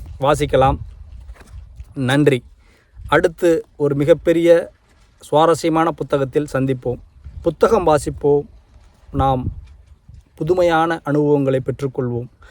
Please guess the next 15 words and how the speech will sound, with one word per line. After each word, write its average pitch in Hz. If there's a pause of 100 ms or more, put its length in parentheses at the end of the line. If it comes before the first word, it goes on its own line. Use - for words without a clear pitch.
(240)
காணொளி 180
பார்ப்பதை 156
விட 147 (800)
புத்தகம் 190
வாசிப்பதில் 139 (120)
மிகப்பெரிய 170 (560)
ரசனைகள் 143 (140)
அடங்கியிருக்கிறது, 139
உணர்வுகள் 156
அடங்கியிருக்கிறது. 135
ஒரு 151
முறை 175
வாசித்து 156
பாருங்கள், 127
புரியும். 135